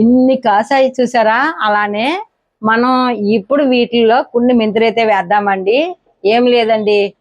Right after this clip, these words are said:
వీటిని చక్కగా చిన్న కర్ర కానీ ఏదైనా సహాయంతో దీన్ని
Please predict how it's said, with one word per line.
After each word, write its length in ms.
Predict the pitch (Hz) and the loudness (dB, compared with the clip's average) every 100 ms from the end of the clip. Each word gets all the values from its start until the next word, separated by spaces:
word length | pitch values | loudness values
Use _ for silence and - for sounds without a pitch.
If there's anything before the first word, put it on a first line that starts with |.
| 214 | -2
వీటిని 420 | 220 190 208 240 330 330 _ _ _ _ - | -2 0 0 0 0 -4 _ _ _ _ -8
చక్కగా 400 | 214 208 202 202 196 - _ _ | -4 -2 0 0 -2 -8 _ _
చిన్న 260 | 202 214 233 233 - _ _ _ _ 208 | -2 0 0 -2 -4 _ _ _ _ -4
కర్ర 200 | 190 208 196 | 0 0 0
కానీ 180 | 202 208 | 0 0
ఏదైనా 240 | 196 208 214 | 0 -2 -2
సహాయంతో 500 | 190 185 196 190 180 214 | -2 -2 -2 -4 -4 -2
దీన్ని 200 | 208 196 | 0 -2